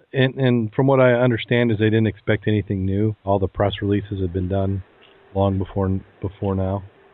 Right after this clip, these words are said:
So it's, it should, there shouldn't be any surprises. And I did see, oh, just about the time that we're recording this, a couple of the, the bloggers out there have been posting a bunch of articles on what they're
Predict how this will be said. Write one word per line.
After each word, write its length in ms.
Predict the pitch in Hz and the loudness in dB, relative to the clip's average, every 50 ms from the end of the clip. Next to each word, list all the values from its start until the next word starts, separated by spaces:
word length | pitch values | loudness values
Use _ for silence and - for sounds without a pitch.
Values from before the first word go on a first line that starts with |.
| _ _ - | _ _ -4
So 160 | - 101 98 95 | 0 0 2 0
it's, 100 | 92 - - - - _ _ - | 0 -4 -10 -20 -20 _ _ -10
it 140 | 104 98 95 - | -10 -10 -8 -8
should, 140 | - 110 101 - 101 | -8 -8 -8 -6 -6
there 120 | 104 95 - | -6 -6 -4
shouldn't 180 | - 104 95 90 | -4 -4 -4 -2
be 140 | 98 101 | -2 -4
any 100 | 98 92 | -4 -4
surprises. 560 | - 98 - - 98 95 101 95 101 101 98 98 | -6 -6 -4 -2 0 0 0 -2 -2 -4 -4 -4
And 120 | 101 98 | -4 -2
I 80 | 101 104 | -2 -2
did 260 | 104 101 117 123 120 113 - - - | -2 0 2 0 0 0 -4 -10 -4
see, 460 | - 120 113 113 110 110 110 107 104 - _ _ - - - - _ _ _ _ - | -2 0 2 2 2 2 2 0 -2 -6 _ _ -10 -10 -10 -10 _ _ _ _ -4
oh, 100 | 113 113 | -2 -2
just 240 | 104 98 120 113 - | 0 2 0 0 0
about 160 | - 113 113 | 0 -2 0
the 60 | 107 101 | -2 -2
time 260 | - 120 113 113 107 | -2 0 2 2 2
that 140 | 110 104 101 | 0 0 0
we're 120 | 104 107 | 2 2
recording 520 | 101 98 - - - 117 117 110 110 107 | 0 0 -2 -2 0 2 2 2 2 0
this, 180 | 98 95 98 92 - - 107 104 _ _ - _ _ _ _ - | 0 -2 -2 -4 -6 -10 -12 -12 _ _ -20 _ _ _ _ -14
a 40 | 107 | -10
couple 400 | - - 117 110 117 - 107 104 | -4 -2 -2 0 0 0 0 0
of 100 | 101 95 | 0 -2
the, 540 | 92 92 98 98 95 95 95 95 92 92 92 _ _ _ - | -4 -4 -2 0 0 0 0 0 -2 -4 -6 _ _ _ -10
the 40 | 101 | -6
bloggers 580 | 90 101 101 101 101 104 95 98 95 95 92 95 - - - _ _ - - | -2 0 2 2 2 2 0 0 -2 -2 -2 -4 -6 -8 -8 _ _ -8 -6
out 160 | 104 98 98 - | -6 -6 -4 -2
there 180 | 107 101 90 98 | -2 -2 -2 -2
have 120 | 101 90 | -4 -4
been 340 | 98 98 98 92 90 90 85 _ _ _ | -4 -4 -4 -4 -6 -8 -10 _ _ _
posting 380 | - - 110 101 - - - 90 | -2 -2 -2 -2 -2 -6 -6 -6
a 40 | 87 | -4
bunch 220 | 87 98 95 92 - | -4 -4 -4 -6 -8
of 60 | - 95 | -8 -6
articles 420 | 95 98 98 95 - 98 95 87 | -4 -4 -4 -6 -6 -8 -8 -6
on 100 | 95 92 | -4 -4
what 140 | 92 92 90 - | -4 -4 -6 -6
they're 120 | - 87 | -8 -10